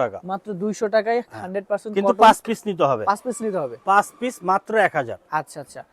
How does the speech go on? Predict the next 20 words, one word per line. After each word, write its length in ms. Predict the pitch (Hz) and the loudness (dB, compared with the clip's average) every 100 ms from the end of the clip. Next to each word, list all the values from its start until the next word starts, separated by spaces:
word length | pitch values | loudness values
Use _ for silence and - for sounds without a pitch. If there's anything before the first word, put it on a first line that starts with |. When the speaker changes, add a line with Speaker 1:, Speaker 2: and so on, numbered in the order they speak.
| _ _ - | _ _ -8
Speaker 2:
দেখেন, 240 | 156 - 147 131 | -8 -8 -16 -18
সুন্দর 180 | - 240 | -8 0
Speaker 1:
মাত্র 160 | 277 254 | 2 0
Speaker 2:
সুন্দর 180 | - 226 247 190 | 0 0 2 0
Speaker 1:
এক 80 | 185 | 2
হাজার 180 | 190 196 - | 0 -2 -2
টাকা 140 | 202 208 208 | -4 0 2
পাঁচ 140 | 123 - | 0 -2
পিস। 180 | 120 98 - - - | -12 -12 -16 -20 -10
Speaker 2:
সুন্দর 260 | 233 233 247 | -6 -4 -4
সুন্দর 180 | 240 220 202 | -6 -4 -2
কালেকশন 280 | 196 - 190 | -2 0 2
Speaker 1:
সাইজ 140 | 208 | 2
Speaker 2:
কিন্তু 120 | 175 | 0
Speaker 1:
তিনটা, 260 | 233 202 143 | -2 0 -2
Speaker 2:
রয়েছে। 380 | 123 - 180 202 | -4 -2 4 6
Speaker 1:
এম, 100 | 202 185 190 | 4 2 2
এল, 100 | 196 165 | 4 0
এক্সেল। 280 | - 131 101 - | -2 -8 -8 -8
Speaker 2:
এম, 60 | 156 | -6